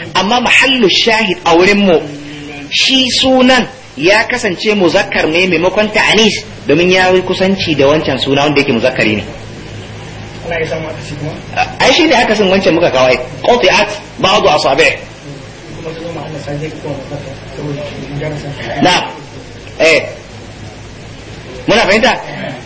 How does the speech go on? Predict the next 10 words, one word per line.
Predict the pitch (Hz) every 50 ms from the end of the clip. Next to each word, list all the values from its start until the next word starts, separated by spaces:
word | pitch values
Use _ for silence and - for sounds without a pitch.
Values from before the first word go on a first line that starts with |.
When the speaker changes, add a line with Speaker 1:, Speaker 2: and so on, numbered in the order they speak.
| - - 123 156
Speaker 1:
Wani | 180 196 226 240 247
mawaƙi | 254 254 233 208 208 220
yana | 226 202 190
cewa | 165 202 202 190
wai, | 190 190 196 196 196 196 196 190 - - - - - - - - - -
"Mashaina | 131 147 165 175 165 - - 220 233 233 220 202 175
kama | - - 170 165 170 165 156
ihtazzat | 160 - - 220 220 190 156 135 143 202 202 202 - - - - - - - - - - - - - - - - -
riyahun | 135 156 165 165 170 190 202 214 208 196 - - 196 175 160 147 -
tasaffahat | - 160 156 - - 160 151 - - - 196 196 196 185 165 147